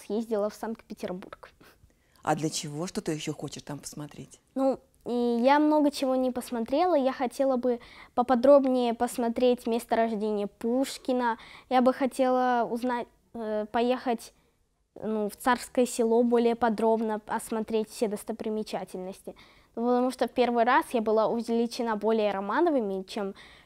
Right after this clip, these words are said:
Speaker 1: э, все происходит вокруг в Санкт-Петербурге.
Speaker 2: Очень здорово, поражаешь меня своим стремлением вот таким.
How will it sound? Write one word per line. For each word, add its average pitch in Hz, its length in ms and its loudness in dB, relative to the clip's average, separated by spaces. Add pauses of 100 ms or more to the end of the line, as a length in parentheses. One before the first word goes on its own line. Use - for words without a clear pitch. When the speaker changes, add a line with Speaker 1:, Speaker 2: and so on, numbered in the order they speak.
(100)
Speaker 1:
э, 190 380 -2
все - 240 0
происходит 202 680 -2
вокруг 185 500 -8 (200)
в - 80 -20
Санкт-Петербурге. 208 920 -10 (580)
Speaker 2:
Очень 175 240 -4
здорово, 190 360 -4 (140)
поражаешь 156 460 -6
меня 175 140 -8
своим 147 460 -10
стремлением 165 540 2
вот 143 120 -8
таким. 156 280 -8